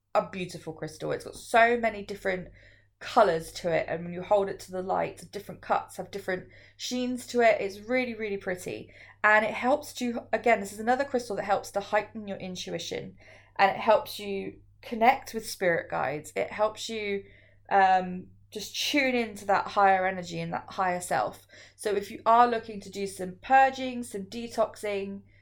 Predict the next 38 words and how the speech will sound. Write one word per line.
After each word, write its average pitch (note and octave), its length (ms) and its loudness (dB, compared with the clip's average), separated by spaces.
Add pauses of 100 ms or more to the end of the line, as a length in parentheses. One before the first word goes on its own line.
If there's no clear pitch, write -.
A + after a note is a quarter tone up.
(320)
um, F3+ 240 -2
some F3+ 220 -10
letting A3+ 360 -4
go, G3 180 6
some F3+ 220 -4
releasing, F#3+ 760 -6
then F#3 500 2
it, - 280 -6
it's G#3 220 -8
very G3+ 320 4
helpful F#3 640 -2
to G3 100 -6
help - 240 -6
you F3+ 120 -10
connect F3 300 -12
with E3+ 140 -16
guides F3 440 0
and E3 160 -12
ask F3+ 280 -6
for - 80 -10
their E3+ 120 -6
help A#3+ 420 0 (800)
and F#3+ 160 -6
feel, G3 580 0 (1160)
and G#3 160 0
feel A3 440 0 (100)
and G3+ 140 -8
tune A3 240 -4
into G3 240 -6
your F#3+ 100 0
own F3+ 140 -2
intuition. F3 640 -6
So F3+ 140 -8
labradorite F3 640 -4
can F3 100 -14
be D#3+ 100 -10
a D#3+ 60 -8
great D#3 280 -6